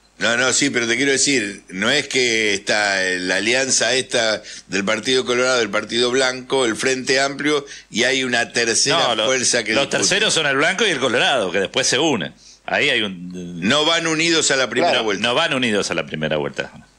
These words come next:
Speaker 2: Van con,
Speaker 3: No, no,
Speaker 2: con
Speaker 3: no.
Speaker 1: Ah, listo.
Speaker 3: Se unen en noviembre,
Speaker 2: Claro,
Speaker 3: se unen
Speaker 1: claro.
Speaker 3: en noviembre, donde también se une Cabildo Abierto, y se unen en realidad todos, ¿no? Eh, pero no, en octubre van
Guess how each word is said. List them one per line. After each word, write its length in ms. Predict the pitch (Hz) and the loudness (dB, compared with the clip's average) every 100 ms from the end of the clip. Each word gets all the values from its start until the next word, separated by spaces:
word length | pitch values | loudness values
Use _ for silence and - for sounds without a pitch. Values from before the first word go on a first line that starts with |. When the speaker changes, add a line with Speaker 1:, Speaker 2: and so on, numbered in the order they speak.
| - | -4
Speaker 2:
Van 300 | 82 104 117 | -2 -2 -2
con, 320 | 120 101 92 | -2 -2 -4
Speaker 3:
No, 120 | 123 | -2
no, 40 | 143 | 0
Speaker 2:
con 80 | |
Speaker 3:
no. 240 | 151 123 - - - - | 0 -2 -4 -16 -16 -6
Speaker 1:
Ah, 300 | 82 110 104 | -2 0 -2
listo. 220 | 95 95 127 | -2 -2 2
Speaker 3:
Se 60 | |
unen 320 | 139 196 214 202 | 2 2 0 0
en 160 | 175 | 0
noviembre, 640 | 156 143 165 139 110 90 | 0 2 2 0 -2 -2
Speaker 2:
Claro, 260 | 85 110 117 | 0 0 2
Speaker 3:
se 60 | 160 | 0
unen 160 | 180 | 0
Speaker 1:
claro. 140 | 160 82 | 0 0
Speaker 3:
en 40 | |
noviembre, 500 | 113 117 143 165 190 190 - - - 113 | 0 2 0 0 -2 -4 -12 -20 -10 -4
donde 240 | 120 120 | -2 0
también 460 | 120 120 135 165 165 | 0 -2 0 -2 0
se 120 | 151 | 0
une 220 | 147 147 | 2 0
Cabildo 400 | 139 123 127 120 | 0 0 0 0
Abierto, 580 | 113 110 101 95 80 76 _ _ | 2 2 0 -2 -16 -20 _ _
y 100 | 117 | -10
se 120 | - 101 | -2 2
unen 320 | 123 147 135 | 2 2 0
en 120 | 110 | 0
realidad 340 | 107 110 139 - | 0 2 0 0
todos, 600 | 143 127 90 78 - - | 0 2 0 -4 -10 -6
¿no? 260 | 92 170 - _ - - - - - _ _ | -4 -4 -6 _ -20 -20 -20 -20 -20 _ _
Eh, 560 | 110 110 101 98 92 87 - - | 0 2 2 2 2 -2 -6 -4
pero 200 | 107 87 | -2 0
no, 160 | 113 101 | 0 0
en 140 | 110 | 0
octubre 540 | 113 - 165 202 220 196 | -2 0 2 2 2 2
van 280 | 160 110 | 2 0